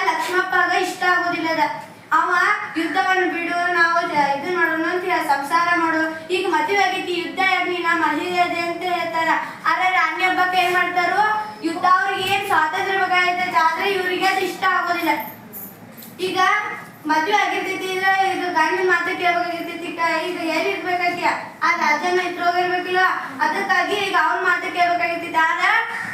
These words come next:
ಈಗ ರಾಣಿ ಹಬ್ಬಕ್ಕಾಗಿ ಇಷ್ಟ ಆಗೋದಕ್ಕೆ ಸ್ವಾತಂತ್ರ್ಯಕ್ಕೆ ಹೋರಾಡ್ತಾ, ಆದ್ರೆ ಲಕ್ಷ್ಮಪ್ಪ ಆಕಿಗೆ ಸಹಾಯ ಮಾಡೋದಿಲ್ಲ.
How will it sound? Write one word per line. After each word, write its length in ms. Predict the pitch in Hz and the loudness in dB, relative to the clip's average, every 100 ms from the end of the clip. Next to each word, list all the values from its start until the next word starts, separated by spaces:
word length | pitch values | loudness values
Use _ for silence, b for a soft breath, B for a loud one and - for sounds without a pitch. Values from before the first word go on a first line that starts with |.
| 349 | -2
ಈಗ 60 | |
ರಾಣಿ 360 | 349 302 294 339 | 2 2 2 0
ಹಬ್ಬಕ್ಕಾಗಿ 460 | 370 359 349 359 370 | 0 2 2 0 0
ಇಷ್ಟ 180 | - | -2
ಆಗೋದಕ್ಕೆ 540 | 349 349 339 339 359 415 | 0 2 2 0 0 0
ಸ್ವಾತಂತ್ರ್ಯಕ್ಕೆ 600 | - 294 302 370 392 381 | 2 0 0 -2 -2 -2
ಹೋರಾಡ್ತಾ, 920 | 370 349 339 339 339 349 349 359 - | 0 2 2 2 2 2 2 -2 -2
ಆದ್ರೆ 240 | 311 330 359 | 0 2 0
ಲಕ್ಷ್ಮಪ್ಪ 460 | 320 349 349 349 | 0 -2 -2 0
ಆಕಿಗೆ 320 | 359 339 330 | 0 0 -2
ಸಹಾಯ 340 | 320 294 302 320 | -2 0 0 0
ಮಾಡೋದಿಲ್ಲ. 440 | 330 311 311 320 | -2 -4 -4 0